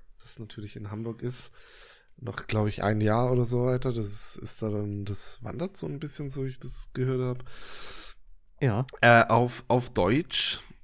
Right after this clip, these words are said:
Speaker 1: ähm, da dann natürlich. Ähm, wir haben die Zweitbesetzung von, ähm, Alexander Hamilton und Burr auf jeden Fall gehabt, haben wir dann im Nachgang, äh, herausgefunden. Aber tatsächlich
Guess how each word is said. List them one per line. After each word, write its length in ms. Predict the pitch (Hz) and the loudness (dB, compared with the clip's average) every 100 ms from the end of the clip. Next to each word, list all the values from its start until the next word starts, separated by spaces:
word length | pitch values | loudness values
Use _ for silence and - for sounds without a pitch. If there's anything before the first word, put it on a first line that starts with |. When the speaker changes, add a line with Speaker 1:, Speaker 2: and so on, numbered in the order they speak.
| - | -6
Speaker 1:
ähm, 380 | 131 131 131 127 | 0 2 0 0
da 140 | 131 | 2
dann 140 | 127 127 | 4 4
natürlich. 640 | 127 - 131 147 156 - - | 2 0 0 0 -4 -6 -2
Ähm, 340 | 123 120 120 | 0 2 0
wir 100 | 120 | 0
haben 300 | 120 123 117 | 0 -2 -4
die 140 | 117 - | -6 -8
Zweitbesetzung 1120 | - - - - 131 127 127 123 - 123 120 | -8 -6 -8 -4 -4 0 -2 -4 -4 -4 -4
von, 500 | 120 117 113 113 110 - - - - - - - - - - - | -6 -4 -4 -4 -8 -14 -20 -20 -20 -20 -20 -20 -20 -20 -20 -10
ähm, 580 | 113 110 107 107 107 107 - | -4 -2 -4 -6 -8 -10 -6
Alexander 680 | 110 117 - 117 107 101 | -2 -2 -2 -2 0 2
Hamilton 460 | 110 139 143 127 127 | 2 2 0 0 -2
und 380 | 117 104 101 - | -2 -4 -6 -4
Burr 340 | 104 120 147 | 0 2 2
auf 160 | 147 127 | 0 -2
jeden 180 | 131 127 | -2 0
Fall 200 | 127 123 | -2 0
gehabt, 320 | 123 123 123 | 0 -2 -4
haben 180 | 123 117 | -4 -4
wir 80 | 117 | -2
dann 160 | 113 | -2
im 120 | 113 | -2
Nachgang, 600 | 113 117 120 120 117 117 | -2 -2 -4 -6 -6 -4
äh, 460 | 113 110 113 113 117 - - | -4 -6 -6 -8 -12 -16 -12
herausgefunden. 1040 | - 110 107 120 - - 120 113 - 117 123 - - - - - - _ _ _ | -6 -4 -4 -6 -12 -8 -6 -6 -8 -10 -10 -14 -20 -20 -20 -20 -20 _ _ _
Aber 680 | 123 175 170 117 117 127 - | 6 6 6 4 4 0 -4
tatsächlich 800 | - 113 - 110 117 127 - - | -4 -2 0 0 2 -2 -2 -12